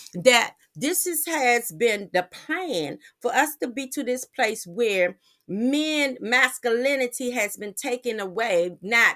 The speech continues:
fully taken away, but I'm just saying that's how the world is operating. That's why the word of God tells us, "Do not conform to this world, but be transformed by the renewing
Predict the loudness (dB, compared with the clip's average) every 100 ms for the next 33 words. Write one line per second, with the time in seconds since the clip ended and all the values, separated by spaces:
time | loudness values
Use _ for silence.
0 | -2 -6 -2 -2 -4 -6 -4 -4 -2 -2
1 | -4 -6 -6 -6 -2 -2 -2 -8 -16 -20
2 | _ 4 4 6 4 2 2 -2 -4 -4
3 | -4 -4 -6 -6 -8 -6 -6 -2 -4 -2
4 | -4 -4 -4 -8 -8 -6 -4 -4 -4 -8
5 | -6 -8 -8 -10 -8 -4 -6 -6 -12 -12
6 | -12 -10 -10 -10 -8 -8 -8 -6 -4 -4
7 | -4 -4 -4 -8 -10 -8 -6 -6 -8 -10
8 | -6 -6 -6 -6 -6 -6 -6 -4 -4 -4